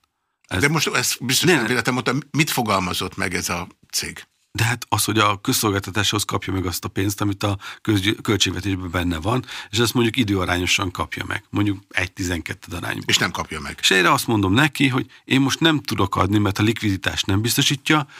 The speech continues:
Speaker 1: belső erőforrásaiddal próbáld meg előteremteni ezt a, a pénzt.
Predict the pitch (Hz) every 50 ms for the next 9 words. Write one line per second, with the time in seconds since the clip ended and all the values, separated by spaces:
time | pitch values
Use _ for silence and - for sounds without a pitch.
0 | - - - - 98 160 156 139 123 - - 113 104 101 98 92 87 - - 95
1 | 95 98 101 101 - - 113 120 120 131 131 131 - - 143 135 110 101 95 90
2 | 95 101 95 95 98 98 92 90 - - - 87 90 87 - 92 90 90 87 87
3 | - - - - 80 85 - - - - - - - _ - - - - - -
4 | 165 180 180 - - -